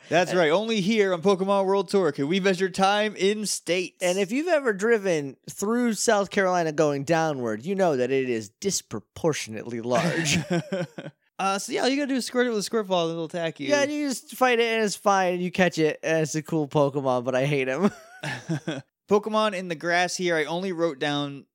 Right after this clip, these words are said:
Speaker 1: ones that are different from
Speaker 2: From the last route?
Speaker 1: from the last route. So there's Vulpix, Bellsprout, Ghastly, and Stantler.
Speaker 2: Okay.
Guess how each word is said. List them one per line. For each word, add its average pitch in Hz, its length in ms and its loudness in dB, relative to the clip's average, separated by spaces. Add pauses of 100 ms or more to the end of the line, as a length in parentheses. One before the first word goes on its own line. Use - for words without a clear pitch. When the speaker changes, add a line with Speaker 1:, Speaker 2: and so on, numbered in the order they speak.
(120)
Speaker 1:
ones 135 300 -6
that 131 160 0
are 113 320 -6
different 156 500 -4 (100)
from 151 600 -8 (320)
Speaker 2:
From 120 140 -10
the 110 80 -4
last 113 220 -2
route? 131 200 0
Speaker 1:
from 139 140 -10
the 139 60 -6
last 143 340 -4
route. 156 260 -4 (140)
So 170 180 -2
there's 147 300 0
Vulpix, 202 680 -2
Bellsprout, 165 600 0
Ghastly, 135 400 -2
and 117 100 -10
Stantler. 123 680 -4 (500)
Speaker 2:
Okay. 151 500 0